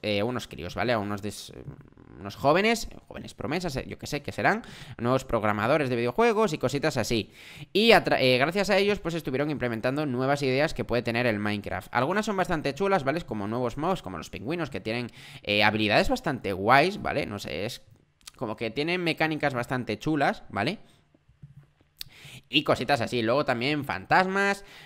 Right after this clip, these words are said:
eh, como... Eh, aldeas abandonadas y cosas así, pero especialmente fan-, de fantasmas, luego espantapájaros, que las ideas están bastante chulas. Pájaros en sí,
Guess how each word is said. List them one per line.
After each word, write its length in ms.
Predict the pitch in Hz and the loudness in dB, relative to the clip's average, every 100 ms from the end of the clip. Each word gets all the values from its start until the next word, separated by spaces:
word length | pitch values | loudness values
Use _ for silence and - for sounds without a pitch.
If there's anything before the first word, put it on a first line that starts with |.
| - | -6
eh, 380 | 113 107 107 101 | 0 2 2 0
como... 460 | 104 110 104 98 - | -2 -4 -4 -4 -6
Eh, 540 | 104 98 95 87 - - _ - | -4 -2 -2 -6 -10 -20 _ 2
aldeas 360 | 110 113 135 | 4 6 6
abandonadas 960 | 156 123 107 95 98 156 196 180 185 180 | 4 2 0 -2 0 2 2 2 0 -2
y 60 | 123 | -6
cosas 320 | 123 120 117 | -6 -4 -6
así, 240 | 110 135 | -4 -4
pero 300 | 131 107 107 | -2 0 -2
especialmente 720 | - 117 - 123 170 160 147 | -4 -6 -4 -2 -2 -2 -4
fan-, 340 | 131 117 117 92 | -4 -4 -4 -6
de 80 | 101 | -6
fantasmas, 640 | 90 95 104 120 170 185 | -6 -6 -2 -2 0 -4
luego 220 | 131 104 | -4 -4
espantapájaros, 1040 | 123 - 110 101 98 - 180 - 160 165 - | -4 -4 -4 -6 0 4 4 4 0 -2 -4
que 100 | 110 | -6
las 140 | 110 | -4
ideas 240 | 120 170 | -4 -4
están 260 | 165 123 117 | -4 -6 -6
bastante 380 | 101 104 101 - | -6 -8 -8 -8
chulas. 360 | 120 151 214 - - - - - - - | -4 -2 -4 -8 -20 -20 -20 -20 -16 4
Pájaros 460 | 156 175 131 117 | 6 6 2 2
en 160 | 110 107 | -2 -4
sí, 340 | - 208 220 | -2 0 0